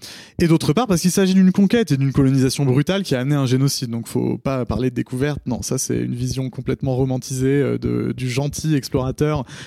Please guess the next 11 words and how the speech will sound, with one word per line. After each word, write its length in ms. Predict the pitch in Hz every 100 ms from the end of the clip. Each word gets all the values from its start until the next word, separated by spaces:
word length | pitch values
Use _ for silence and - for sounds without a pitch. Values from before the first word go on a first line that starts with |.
| -
qui 220 | - 143
a 60 | 147
appris 520 | 143 143 - 156 165
aux 300 | 131 131 127
sauvages 540 | - 175 160 170 139
indiens 320 | 147 151 156 160
qu'est-ce 180 | 156
que 80 | -
c'était 240 | 147 143 151
la 80 |
civilisation. 600 | 127 127 127 113 - 170